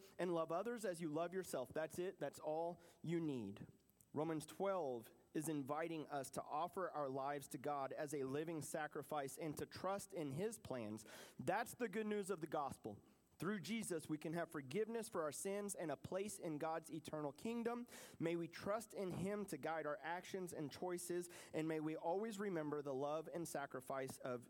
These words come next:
Jesus Christ. I got an ad-, uh, a confession to make real quick. I did not write any of that. A computer wrote that entire thing.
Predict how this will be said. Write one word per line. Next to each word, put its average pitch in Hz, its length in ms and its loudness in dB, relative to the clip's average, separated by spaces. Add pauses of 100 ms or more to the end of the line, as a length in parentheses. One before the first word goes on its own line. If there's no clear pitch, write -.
(120)
Jesus 127 540 -2 (240)
Christ. 120 500 -2 (260)
I 156 100 2
got 214 200 4
an 254 140 4
ad-, 190 340 0
uh, 170 240 4
a 160 160 4
confession 202 800 2
to 180 140 2
make 180 360 0
real 151 160 2
quick. - 380 -2 (560)
I 202 120 4
did 220 140 2
not 175 220 2
write 170 260 2
any 160 280 2
of 113 120 -2
that. 98 220 -4 (1300)
A 196 120 4
computer 202 1000 2 (500)
wrote 202 360 4
that 190 140 4
entire 175 540 0
thing. 120 340 -4